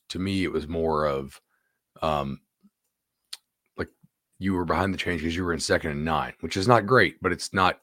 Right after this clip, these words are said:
quite the same thing as being in, like, second and twelve. You didn't have a ton of neg-, negative runs. Excuse me. So I thought that was really key.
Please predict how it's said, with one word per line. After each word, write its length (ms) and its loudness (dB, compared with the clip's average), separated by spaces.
quite 240 0
the 80 -4
same 240 -2
thing 160 -2
as 80 -4
being 300 -2
in, 100 -6
like, 160 -8
second 280 -4
and 100 -14
twelve. 340 -8
You 60 -2
didn't 160 -2
have 100 -2
a 40 -10
ton 500 -4
of 160 0
neg-, 380 -2
negative 320 -2
runs. 380 -6
Excuse 260 -10
me. 60 -20
So 320 -4
I 40 -12
thought 140 2
that 140 6
was 80 -2
really 180 0
key. 260 -8